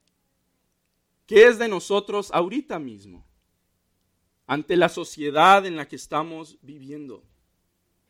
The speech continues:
¿cómo nuestras mentes están siendo infectadas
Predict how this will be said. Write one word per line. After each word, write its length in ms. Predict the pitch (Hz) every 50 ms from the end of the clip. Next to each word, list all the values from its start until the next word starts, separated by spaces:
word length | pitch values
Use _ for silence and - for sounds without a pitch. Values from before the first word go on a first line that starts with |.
| _ _ _ _ _
¿cómo 260 | - 185 208 226 226
nuestras 460 | 220 214 196 - - 175 165 156 139
mentes 520 | 165 175 180 190 196 190 - 165 139 123
están 340 | 139 123 - - 151 156 160
siendo 600 | - - 175 156 151 156 151 156 151 147 160 - _ _ _ _ _ _ _ _ _ _ _
infectadas 1080 | - 123 113 - - 107 - _ _ - 120 135 131 113 101 - _ _ _ _ _